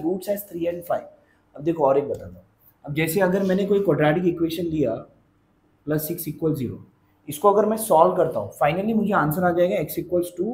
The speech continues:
और x equals three, इसको solve करने के बाद, ठीक है।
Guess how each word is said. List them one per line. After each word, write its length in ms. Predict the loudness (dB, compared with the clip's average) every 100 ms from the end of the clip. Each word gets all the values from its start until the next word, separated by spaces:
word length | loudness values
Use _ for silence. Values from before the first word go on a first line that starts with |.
| 0
और 240 | 0 0
x 180 | -2 -8
equals 360 | -8 -4 -4 -6 -8
three, 160 | -10 -10 _ _ _ _ _ _ _
इसको 180 | -6 -2
solve 260 | 2 2 2
करने 220 | -4 -6
के 100 | -10
बाद, 180 | -16 -20 _ _ _ _ _ _ _ -6
ठीक 140 |
है। 80 | -4